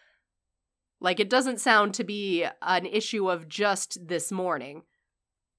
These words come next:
But anyway, Ash arrives, and he confirms that Norman is over at the Pokemon Center, talking with Nurse Joy as we speak, and Kenny and the company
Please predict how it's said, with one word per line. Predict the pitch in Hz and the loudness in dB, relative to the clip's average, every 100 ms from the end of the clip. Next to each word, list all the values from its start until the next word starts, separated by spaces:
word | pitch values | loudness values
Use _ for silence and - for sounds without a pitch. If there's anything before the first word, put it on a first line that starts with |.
| _ | _
But | 180 233 | 0 2
anyway, | 226 214 180 175 | 4 4 2 6
Ash | 190 339 - | 8 8 6
arrives, | 165 156 147 180 | 0 2 0 -2
and | 196 | -4
he | 196 277 | -4 -4
confirms | 233 208 190 170 170 - | -4 -4 -2 -2 -2 0
that | 170 170 | 0 0
Norman | 185 185 190 202 - | 0 0 0 -2 -2
is | 269 294 | -2 -2
over | 262 214 196 | -2 -2 0
at | 185 | -2
the | - | -4
Pokemon | 214 185 180 165 160 | -6 -4 -2 -2 -2
Center, | - 156 151 143 - - - - | -4 -6 -6 -8 -10 -18 -20 -2
talking | 190 180 226 214 | 4 4 2 0
with | 202 233 | 0 2
Nurse | 208 202 | 0 0
Joy | 185 208 185 180 | 2 4 6 8
as | 185 185 180 | 8 8 2
we | 185 | -6
speak, | - - 240 180 139 - - - _ | -6 -4 -2 -4 -4 -10 -20 -20 _
and | 175 175 | -6 -4
Kenny | - 196 240 | -2 0 2
and | 269 | 2
the | 285 | 0
company | - 202 196 196 196 | 0 0 0 -4 -6